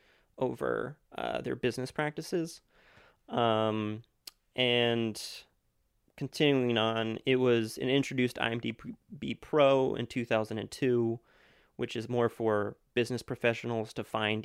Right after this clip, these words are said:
emails and to find ways to contact people. Um, it bought both, uh, Box Office Mojo,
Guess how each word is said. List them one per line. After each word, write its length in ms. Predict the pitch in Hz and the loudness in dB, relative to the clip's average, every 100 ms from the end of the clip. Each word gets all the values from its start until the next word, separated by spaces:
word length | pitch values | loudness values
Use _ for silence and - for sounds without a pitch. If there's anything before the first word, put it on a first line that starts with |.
| - | -6
emails 560 | 107 107 104 104 104 | -6 -4 -2 -4 -6
and 100 | - | -10
to 80 | 113 | -12
find 540 | - 107 107 104 208 - | -8 -6 -4 -6 -10 -12
ways 220 | 127 110 - | -6 -6 -6
to 80 | |
contact 500 | - 127 120 - 113 | -8 -4 -4 -6 -8
people. 460 | - 113 117 110 107 _ _ _ _ _ - | -6 -6 0 0 -2 _ _ _ _ _ -6
Um, 460 | 127 - - - - | -4 -4 -6 -10 -8
it 240 | 131 - | -8 -4
bought 520 | - 120 113 - - - 269 254 _ - | -4 -2 -4 -8 -18 -18 -20 -20 _ -6
both, 440 | 123 113 - - - _ - | -2 -2 -4 -20 -20 _ -8
uh, 140 | 113 117 | -4 -2
Box 360 | - 127 - | 0 0 2
Office 320 | 127 120 120 | 0 0 -4
Mojo, 640 | 123 117 113 - 214 214 | -2 0 0 -2 -4 -4